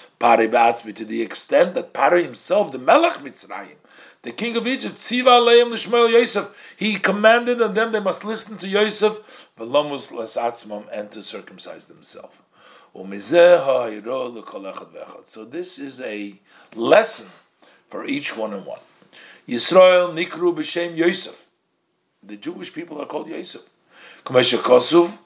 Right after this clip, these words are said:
noiheg katzoin Yosef. He leads like sheep. Yosef leads them like sheep. So Yosef is the roya. He is the one that,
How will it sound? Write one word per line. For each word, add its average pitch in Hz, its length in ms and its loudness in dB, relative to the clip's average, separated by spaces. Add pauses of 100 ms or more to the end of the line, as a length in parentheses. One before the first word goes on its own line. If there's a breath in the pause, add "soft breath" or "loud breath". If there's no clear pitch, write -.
(120)
noiheg 170 1080 2 (840)
katzoin 156 760 2 (1160)
Yosef. 104 500 -8
He 107 180 -14
leads 139 1000 -8 (960 loud breath)
like 113 300 4
sheep. - 340 -2 (200)
Yosef 185 520 -2
leads 156 260 -8
them 156 220 -8
like 143 160 -10
sheep. - 220 -10
So 113 60 -14
Yosef 143 320 -8
is 127 140 -14
the 113 140 -8
roya. 113 380 -4 (920 soft breath)
He 127 240 0
is 127 200 2
the 107 100 0
one 117 400 2
that, 107 500 -2